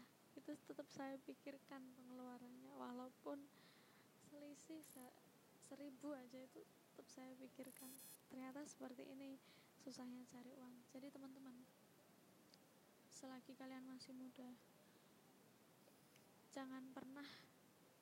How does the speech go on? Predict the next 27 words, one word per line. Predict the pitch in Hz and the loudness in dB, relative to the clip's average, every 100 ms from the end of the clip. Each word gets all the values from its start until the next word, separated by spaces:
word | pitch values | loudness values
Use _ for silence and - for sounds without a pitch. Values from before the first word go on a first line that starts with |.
| - 269 | -8 -2
eh, | 254 247 254 262 | 2 2 2 0
mencoba | 269 269 269 - 269 269 | 2 2 2 0 -2 0
untuk | 262 269 - - - - - - - - - - - - - - - | 0 -2 -4 -12 -14 -14 -14 -14 -12 -12 -12 -14 -14 -14 -10 -10 -8
terpuruk, | 269 262 277 262 262 - - - - - | -6 -2 2 6 6 4 -12 -12 -12 -6
tapi | 247 269 254 | -4 -4 -4
kita | 262 - | -4 0
harus | 254 254 - | 0 0 -2
tetap | 254 - | -6 0
bangkit. | 254 247 - 262 - - - - - - | 0 0 0 -2 -4 -14 -14 -14 -6 6
Boleh, | 302 381 370 330 | 10 12 10 8
nggak | - 330 | 6 8
apa-apa | 330 302 | 4 2
kita | - - 285 | 2 4 6
rugi, | 302 - 269 247 | 4 2 2 2
itu | 247 311 | 2 0
boleh, | 294 311 277 269 | 4 2 2 -2
nggak | 285 | -4
apa-apa. | 294 - 226 - - | -6 -8 -12 -12 -6
Karena | 269 277 330 359 - - | -2 -2 -2 -4 -8 0
belajar | - 262 247 - 269 | 6 8 6 4 4
itu | 269 381 | 4 2
memang | 403 359 294 | 2 2 6
harus, | 262 254 - - - - - - - - - - 262 | 6 6 2 -4 -10 -12 -12 -12 -12 -12 -12 0 4
ya | 262 | 4
seperti | - 277 269 294 | 2 0 0 0
ini. | 392 330 349 - - - - - - - - 294 | 0 -2 -4 -10 -14 -14 -14 -14 -14 -14 -2 4
Usaha, | 294 302 269 285 | 8 8 6 4